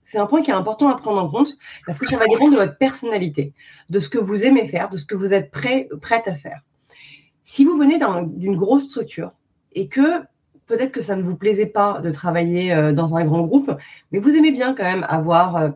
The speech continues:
la comptabilité qui était, euh, qui faisait bien, euh, les factures, qui faisait, faisait bien les, les, les ra-, les rappels de paiement, euh, vous aimez bien quand même, euh, ce concept d'avoir, bah, euh,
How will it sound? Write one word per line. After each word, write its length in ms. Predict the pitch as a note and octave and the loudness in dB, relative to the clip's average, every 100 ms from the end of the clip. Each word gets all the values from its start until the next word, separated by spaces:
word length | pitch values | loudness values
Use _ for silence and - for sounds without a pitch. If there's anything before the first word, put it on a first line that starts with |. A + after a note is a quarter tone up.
| _ _ _ | _ _ _
la 100 | F3 | -4
comptabilité 720 | F3 G3 G3+ F#3+ F#3+ D#3 G#3+ A3 | -2 0 0 0 -4 0 2 2
qui 140 | - | -2
était, 360 | D3+ F3+ F3+ E3 | -2 -2 0 0
euh, 360 | D#3+ D#3+ D#3+ | 2 2 2
qui 220 | D3 F3+ | -2 -4
faisait 140 | E3 F3+ | 0 0
bien, 400 | E3 F#3 F#3+ F#3+ | 2 2 2 2
euh, 240 | E3+ E3 | 2 2
les 140 | E3 E3+ | 0 -2
factures, 520 | B3 A#3+ G3+ G3 F#3+ | -6 -8 -2 0 0
qui 120 | - | -2
faisait, 380 | D#3+ F3+ E3+ F3 | -4 -2 -2 -2
faisait 160 | E3 F3 | -4 -2
bien 180 | F3+ | -2
les, 160 | F3+ F3 | 0 0
les, 160 | E3 C#3+ | -2 -2
les 120 | F3 | -2
ra-, 160 | E3+ D3+ | 0 0
les 100 | E3 | 0
rappels 300 | E3 F3 E3 | 0 -2 -6
de 80 | |
paiement, 460 | F#3 C4+ A#3 F#3+ G3 - - - - - | -2 0 2 0 0 -6 -20 -20 -16 -4
euh, 520 | D#3+ D#3+ D#3+ D#3+ D#3+ | 0 4 4 4 2
vous 180 | D#3 F#3 | 0 0
aimez 180 | G3 F#3+ | 2 2
bien 240 | F#3 G#3 | 2 0
quand 100 | G#3+ | 0
même, 160 | F#3+ G3 | 0 2
euh, 220 | D#3+ D#3 | 2 2
ce 140 | D3 D#3 | -2 -8
concept 380 | F3 D#3+ G3+ | -6 -4 -4
d'avoir, 460 | G3 D#3 E3+ G3 - _ _ _ _ | -2 0 0 -2 -6 _ _ _ _
bah, 140 | C#3+ C#3 | -2 0
euh, 280 | B2+ - | -2 -6